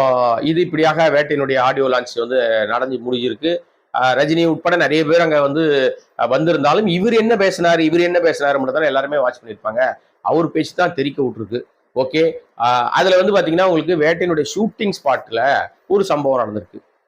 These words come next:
அதாவது நம்ம வந்து பிரசாத்ல வந்து பிரசாத் ஸ்டுடியோ ஒண்ணு இருக்கு, அங்கதான் வந்து,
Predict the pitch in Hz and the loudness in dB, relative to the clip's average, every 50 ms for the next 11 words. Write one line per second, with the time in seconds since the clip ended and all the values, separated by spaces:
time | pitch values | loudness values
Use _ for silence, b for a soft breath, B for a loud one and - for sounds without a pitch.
0 | _ _ 117 139 156 165 165 170 170 160 147 135 131 123 123 127 143 165 156 139 | _ _ 0 2 2 2 2 2 2 2 2 2 0 0 0 0 0 0 2 2
1 | 131 120 117 113 113 110 107 104 101 101 101 101 98 - - 147 - - 185 180 | 2 0 0 0 0 0 0 0 0 0 0 0 -2 -2 -4 -4 -2 0 0 0
2 | 175 180 151 135 127 123 117 110 117 143 170 170 151 127 120 113 104 92 - _ | 0 0 -2 0 2 2 0 0 -2 -2 -2 0 2 0 2 0 -2 -4 -6 _
3 | 113 120 - 160 151 - - - - 165 175 175 160 135 120 107 110 98 - - | -10 -4 -2 -2 -2 -2 -6 -6 -4 0 2 2 2 2 0 -2 -4 -6 -6 -8
4 | - 123 139 143 143 165 165 147 139 151 - | -6 -4 -2 0 0 2 2 2 0 0 -2